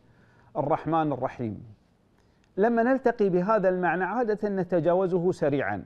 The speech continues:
أنا أذكر وإحنا يعني أطفال كنا في المدرسة، آم، نحفظ السور القصيرة من كتاب الله عز وجل، فإذا جاء وقت ال-، وقت الامتحان يسألنا المدرس: "تفضل اقرأ، آم، الفاتحة"،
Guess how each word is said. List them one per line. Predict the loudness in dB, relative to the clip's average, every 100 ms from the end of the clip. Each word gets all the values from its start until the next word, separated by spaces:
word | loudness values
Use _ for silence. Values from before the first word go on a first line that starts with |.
| -12 -4
أنا | 0 2
أذكر | 2 2 0
وإحنا | 0 -2 -2 -2
يعني | -4 -4 -4
أطفال | -6 -2 2 2 0 -12 _ -8
كنا | -4 -4
في | -2
المدرسة، | 0 2 0 0 -2 -6 -8 _ _ _ _ -4
آم، | 0 2 0 -2 -6 -4
نحفظ | -4 0 -2 -2 -6 -12
السور | -6 2 4 4
القصيرة | 2 -2 0 0 0
من | -2
كتاب | -2 0 2
الله | 2
عز | 2 0
وجل، | -4 -4 -6 -8 _ _ _ _ _
فإذا | 2 4 4
جاء | 4 4 4
وقت | 2 0 -2
ال-، | 0 2 2 2
وقت | 0 0 -4
الامتحان | -2 0 0 0 -4 0 0 0 -4 -12 _ -12
يسألنا | -4 -4 -2 -2 -2
المدرس: | 0 2 0 0 -8 -14 _ _ -2
"تفضل | -2 0 -2
اقرأ، | 0 0 0 -2 -14 -20 -12
آم، | -8 -8 -8 -10 -10
الفاتحة"، | -8 2 2 2 -8 -8